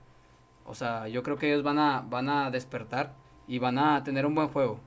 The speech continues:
Yo creo que ya después de que Jimmy, si es que inicia Jimmy G, pues van a estar ya un poquito más de que sincronizados. Y a lo mejor pueden hacer algo con Deebo Samuel y con, y con Brandon Ayuk, con Raheem Mostert. Hay que ver cómo,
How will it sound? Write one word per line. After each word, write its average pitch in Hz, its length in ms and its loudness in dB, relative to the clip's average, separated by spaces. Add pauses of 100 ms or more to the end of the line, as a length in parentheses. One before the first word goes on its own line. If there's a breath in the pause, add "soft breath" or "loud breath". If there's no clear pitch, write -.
(160)
Yo 120 160 -6
creo 147 120 -4
que 160 120 0
ya 156 160 6
después 151 260 0
de 160 100 0
que 127 320 0
Jimmy, 139 260 0
si 139 200 0
es 139 100 -2
que 170 160 2
inicia 151 240 2
Jimmy 156 260 2
G, 131 220 -2 (400 loud breath)
pues 123 120 -2
van 131 140 0
a 143 60 2
estar 143 260 0
ya 143 360 4
un 135 100 -2
poquito 135 280 -4
más 139 160 0
de 143 120 -2
que 107 480 -6
sincronizados. 131 880 -2 (720 soft breath)
Y 127 80 -2
a 123 40 0
lo 127 60 0
mejor 127 240 -2
pueden 180 180 4
hacer 185 200 2
algo 196 180 2
con 147 140 0
Deebo 147 160 2
Samuel 160 320 2
y - 40 0
con, 110 480 -6 (220)
y 127 60 -8
con 110 640 -6 (220)
Brandon 139 240 0
Ayuk, 156 760 2
con 113 460 -8 (100)
Raheem 135 220 -2
Mostert. 139 520 0 (720 soft breath)
Hay 123 160 -2
que 151 120 2
ver 143 340 6
cómo, 151 260 2